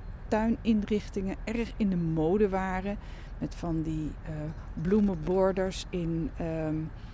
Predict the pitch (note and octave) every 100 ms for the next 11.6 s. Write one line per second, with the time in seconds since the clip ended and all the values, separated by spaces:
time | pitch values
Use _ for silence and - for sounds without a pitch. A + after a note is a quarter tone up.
0 | - - - - E3 D#3 D3+ D3 D3+ D3+
1 | - - - - - A2+ A2 - - D3
2 | - - F#3+ - - D3+ - E3+ E3 E3
3 | D#3+ C#3+ B2 D#3+ D#3 F3+ F3 D#3 D#3+ E3
4 | - F#3 F3+ F#3+ F#3 F#3+ G#3 E3+ D#3 D#3+
5 | E3 E3+ F3 G3 F#3 F#3+ - - F#3+ -
6 | A3+ - - D3+ E3 - F#3+ F3 D#3+ D3
7 | D#3 E3+ - - - - - - C4 -
8 | C#4+ C#4+ - E4 D4 C#4 C4+ C4 C4 B3+
9 | B3+ A#3+ A3+ A#3 A3 - - - G#3+ F#3
10 | F3+ F3 F3 E3 F3 E3+ F3 D#3+ C#3+ -
11 | - - D3 B2 -